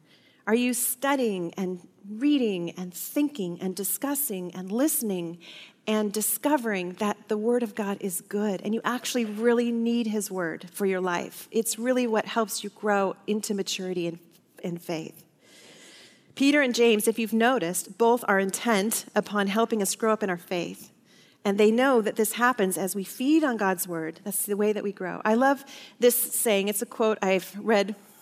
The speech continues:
over the years, but it's, it says that if you have the Spirit without the Word,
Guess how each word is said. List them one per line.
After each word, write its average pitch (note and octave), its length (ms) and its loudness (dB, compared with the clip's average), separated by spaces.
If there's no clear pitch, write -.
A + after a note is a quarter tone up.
over G3+ 160 2
the G3 80 0
years, F#3 320 0
but A3 120 0
it's, - 220 -2
it - 80 0
says C#4 180 2
that C4+ 140 -2
if C#4 120 0
you C#4 100 0
have E4 420 0
the F4+ 80 2
Spirit G3 760 -2
without G#3 380 -2
the B3+ 80 -2
Word, G3+ 560 0